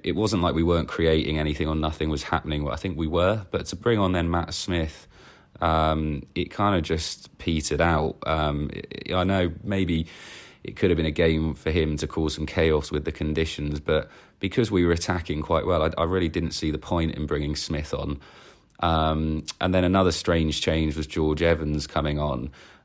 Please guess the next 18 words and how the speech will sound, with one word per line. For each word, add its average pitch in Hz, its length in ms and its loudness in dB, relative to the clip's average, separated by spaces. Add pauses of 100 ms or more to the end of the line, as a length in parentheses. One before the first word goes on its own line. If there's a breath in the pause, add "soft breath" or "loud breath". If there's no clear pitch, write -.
(100)
Um, 73 420 -2
you 67 100 -2
know, 76 200 0
we're 78 200 -2
not, 78 220 -2
we're 78 100 0
chasing 80 520 2
the 71 100 -2
game 73 240 0
and 71 80 -2
we 71 80 -2
bring 73 200 0
on 73 140 -2
Evans, 73 480 -2
which - 300 -8
is - 160 -8
kind 73 240 -4
of 71 120 -8